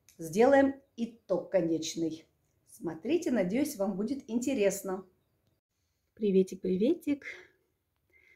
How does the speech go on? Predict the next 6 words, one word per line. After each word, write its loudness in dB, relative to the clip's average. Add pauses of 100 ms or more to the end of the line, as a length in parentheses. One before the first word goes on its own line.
(420)
Что 4
у 8
нас 2
сегодня? -4 (140)
Сегодня 4 (220)
новости 0